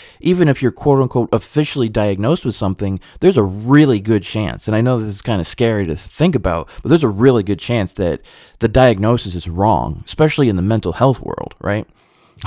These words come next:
I mean, they couldn't, you know, it's like, oh, is it bipolar one or two or four, five, six? Like, is it, what is it? Depression or anxiety? Oh, it's, it's trauma. It's complex trauma. C P T S D from abuse. That's what it was,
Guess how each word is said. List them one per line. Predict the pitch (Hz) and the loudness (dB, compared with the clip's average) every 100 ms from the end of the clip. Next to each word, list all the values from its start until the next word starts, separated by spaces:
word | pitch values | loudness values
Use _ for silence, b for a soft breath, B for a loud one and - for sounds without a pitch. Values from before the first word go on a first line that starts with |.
| - | -2
I | 127 - | -2 0
mean, | 139 117 B B B B B | -4 -8 B B B B B
they | 110 | -4
couldn't, | - 143 120 - | 2 0 0 -4
you | 120 | -4
know, | 117 | -2
it's | 90 104 | -2 -4
like, | 87 | -2
oh, | 120 107 | 0 0
is | 95 | -2
it | 82 | -2
bipolar | 120 110 - 127 139 139 135 | -2 -2 2 4 6 4 2
one | 104 131 135 | 0 0 0
or | 92 | -4
two | - 135 143 107 | -2 0 0 -2
or | 85 | -4
four, | - 127 | -4 -4
five, | 123 127 131 120 | -2 -4 -4 -6
six? | - 127 127 - 92 | -6 -6 -6 -8 -10
Like, | 87 87 B B B B - | -10 -12 B B B B -8
is | 104 | -6
it, | 85 69 | -6 -4
what | 117 | 2
is | 156 135 | 4 2
it? | - 101 | -2 -10
Depression | - 104 120 - 123 120 | -4 -2 0 0 -2 -2
or | 90 | -2
anxiety? | 92 110 117 120 117 | -2 -2 -2 -4 -2
Oh, | 208 143 | 0 0
it's, | 90 - - | -2 -8 -8
it's | 107 | -8
trauma. | - - 131 127 65 | -6 0 2 2 -2
It's | - - | -8 -10
complex | - 120 120 117 101 - | -4 -2 -2 -4 -4 -10
trauma. | - 113 107 92 - - | -8 -4 -4 -4 -10 -12
C | - 135 | -4 -2
P | - 123 | -2 -4
T | 127 120 | -2 -2
S | 107 | -2
D | 120 113 | -6 -6
from | 104 - 104 104 | -8 -8 -6 -6
abuse. | 82 82 55 - | -8 -10 -12 -8
That's | 101 101 | -8 -8
what | 78 87 | -8 -8
it | 67 | -6
was, | 85 57 | -6 -8